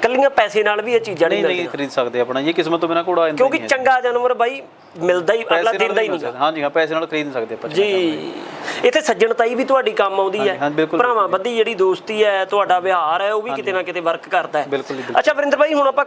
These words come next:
Speaker 1: ਘੋੜੇ ਤੇ ਆ ਜਾਈਏ। ਘੋੜਾ ਆਏ ਨੂੰ ਫਾਰਮ ਤੇ ਕਿੰਨਾ ਕੁ ਸਮਾਂ ਹੋ ਗਿਆ?
Speaker 2: ਵੀਰੇ, ਡੇਢ ਕੁ ਮਹੀਨਾ ਹੋ ਗਿਆ ਘੋੜਾ ਆਏ ਨੂੰ।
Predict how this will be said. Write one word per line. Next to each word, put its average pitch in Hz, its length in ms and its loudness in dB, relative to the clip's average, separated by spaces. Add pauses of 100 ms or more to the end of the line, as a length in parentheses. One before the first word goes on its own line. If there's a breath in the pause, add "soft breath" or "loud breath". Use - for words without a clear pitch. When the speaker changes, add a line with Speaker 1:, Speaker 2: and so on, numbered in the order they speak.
Speaker 1:
ਘੋੜੇ 320 240 2
ਤੇ 208 160 0
ਆ 180 120 2
ਜਾਈਏ। 185 260 -6
ਘੋੜਾ 320 320 2
ਆਏ 254 200 2
ਨੂੰ 262 120 -4
ਫਾਰਮ 233 260 0
ਤੇ 262 100 -2
ਕਿੰਨਾ 277 240 -2
ਕੁ 269 80 -2
ਸਮਾਂ 202 220 0
ਹੋ 165 120 -4
ਗਿਆ? 147 160 -10 (160)
Speaker 2:
ਵੀਰੇ, 208 100 0
ਡੇਢ 208 220 2
ਕੁ 240 80 0
ਮਹੀਨਾ 220 200 0
ਹੋ 151 60 0
ਗਿਆ 120 140 2
ਘੋੜਾ 143 140 4
ਆਏ 123 100 2
ਨੂੰ। 117 80 -12